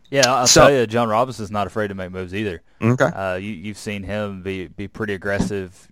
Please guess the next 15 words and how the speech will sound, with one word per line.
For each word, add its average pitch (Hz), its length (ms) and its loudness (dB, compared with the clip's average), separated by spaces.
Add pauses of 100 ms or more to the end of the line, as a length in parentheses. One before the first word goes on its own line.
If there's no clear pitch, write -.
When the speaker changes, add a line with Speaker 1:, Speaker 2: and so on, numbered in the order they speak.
Speaker 1:
trading. 104 340 -2
You 95 100 -10
know, 98 100 -8
he 98 80 -6
went 95 180 -8
out 87 120 -8
and 95 80 -16
got 98 180 -8
DeMarco 98 360 -8
Murray. 95 260 -6
That 92 100 -8
was 95 60 -10
his 87 100 -14
first - 320 -10
move 95 360 -10